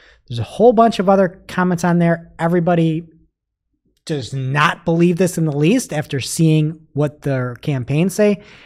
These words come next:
Eric Farmer says, "And I say, prove it." Um, I don't know who this person is, but this might be for all the U K folks out there. I think it's from a sitcom over there. Matthew says, "This is a Rodney Trotter sales pitch for P max."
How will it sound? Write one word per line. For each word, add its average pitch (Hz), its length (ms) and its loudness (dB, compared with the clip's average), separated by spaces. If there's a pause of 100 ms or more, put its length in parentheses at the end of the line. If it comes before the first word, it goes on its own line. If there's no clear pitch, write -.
(120)
Eric 139 200 -2
Farmer 139 220 -2
says, 123 260 -8
"And 127 140 -8
I 139 80 -4
say, 107 200 -10
prove 208 340 2
it." 226 240 0 (500)
Um, 131 300 -18
I 151 240 0
don't 151 240 -2
know 131 560 -4 (180)
who 151 120 -2
this 143 120 -4
person 139 320 -6
is, 175 240 -4
but 117 220 -12
this 139 160 -8
might 139 160 -6
be 131 80 -4
for 139 180 -8
all 131 80 -6
the 117 100 -8
U 127 140 -6
K 139 220 -6
folks 165 340 -8
out 190 160 -6
there. 175 200 -4
I 143 60 -8
think 127 180 -12
it's - 60 -20
from 117 140 -10
a 98 40 -10
sitcom 143 520 -6
over 131 120 -6
there. 135 260 -4 (520)
Matthew 147 440 -4
says, 131 320 -6
"This 170 240 -2
is 175 200 -2
a 147 220 0
Rodney 202 460 -2
Trotter 170 640 -4
sales 185 360 -4
pitch - 280 -10
for - 160 -10
P 175 180 -2
max." 127 420 -6